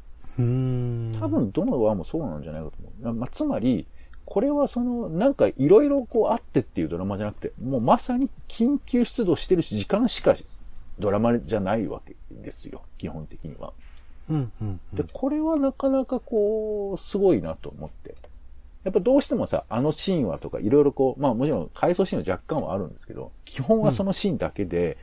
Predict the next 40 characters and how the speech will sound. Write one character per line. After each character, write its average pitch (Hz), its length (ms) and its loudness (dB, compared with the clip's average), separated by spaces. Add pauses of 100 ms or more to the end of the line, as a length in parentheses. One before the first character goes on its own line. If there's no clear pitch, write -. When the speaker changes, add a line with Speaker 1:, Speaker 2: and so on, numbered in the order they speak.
(300)
Speaker 1:
う - 40 -8
ん。 - 40 -8
Speaker 2:
一 120 260 -4
時 123 80 -6
間 76 360 -2 (580)
ド 95 200 4
キ 90 140 -6
ド 78 120 -6
キ - 180 -16
と - 120 -12
し - 80 -14
た 73 160 -10
時 73 140 -10
間 80 180 -6
を 80 100 -8
作 - 220 -8
る 73 100 -4
っ - 20 -14 (120)
て - 80 -16
い - 20 -14
う - 40 -16
の - 60 -18 (100)
は 76 60 -12
な 71 60 -14
か 71 100 -12
な 78 120 -8
か 69 100 -14
す - 140 -12
ご 80 200 -6
い 69 40 -12
な 65 100 -14 (140)
と - 100 -16 (100)
思 - 220 -14
っ - 140 -20
た 69 100 -12
り - 60 -12
も - 140 -14
す - 160 -12
る 67 100 -14
の - 140 -18